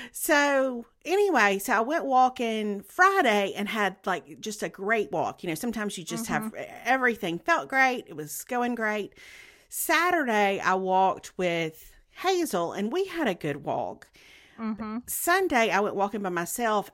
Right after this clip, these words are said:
Speaker 1: and I had walked maybe a mile and a half, and I was
Speaker 2: Mm.
Speaker 1: going up the hill, and I thought, "Oh, I don't, that's,
Speaker 2: Mm.
Speaker 1: mm." So something in my left calf is unhappy, and I kept trying to walk it out, but eventually I was,
Speaker 2: Mm-hmm.
Speaker 1: I was like,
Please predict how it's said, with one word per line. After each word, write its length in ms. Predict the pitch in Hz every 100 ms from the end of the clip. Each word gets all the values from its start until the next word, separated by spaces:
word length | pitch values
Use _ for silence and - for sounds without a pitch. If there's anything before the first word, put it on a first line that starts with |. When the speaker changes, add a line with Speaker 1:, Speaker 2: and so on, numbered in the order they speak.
| -
Speaker 1:
and 240 | 190 175 -
I 560 | 220 226 247 262 269 262
had 200 | - 220
walked 420 | 202 208 185 -
maybe 340 | 208 196 214
a 60 | 208
mile 300 | 185 190 190
and 100 | 175
a 20 |
half, 600 | 170 185 170 151 156 - _ -
and 600 | 196 190 180 170 170 180
I 140 | 185 180
was 180 | 180
Speaker 2:
Mm. 40 | 175
Speaker 1:
going 280 | 202 214 135
up 180 | 185
the 80 | -
hill, 480 | 165 - 175 160 131
and 200 | 175 170
I 140 | 147 175
thought, 340 | - 180 151
"Oh, 360 | - 262 262 233 - _ _ _ _ -
I 140 | 120
don't, 180 | 170 185 185 190
that's, 260 | 143 180 175
Speaker 2:
Mm. 160 | 170
Speaker 1:
mm." 360 | 170 185 190 175 - - - - - - - -
So 260 | - 269 226
something 380 | 208 196 208 202
in 80 |
my 100 | 190
left 260 | 185 175 180
calf 320 | - 175 170
is 140 | 175 196
unhappy, 500 | 170 190 185 180 -
and 120 | 180
I 40 |
kept 360 | 185 - 233 -
trying 320 | - 220 214
to 80 | 196
walk 400 | 165 175 185 196
it 80 | 175
out, 420 | - 170 196 202 190
but 80 |
eventually 540 | 175 175 220 240 185 160
I 120 | 156
was, 120 | 156
Speaker 2:
Mm-hmm. 160 | 214 214 -
Speaker 1:
I 60 | 175
was 140 | 165
like, 100 | 151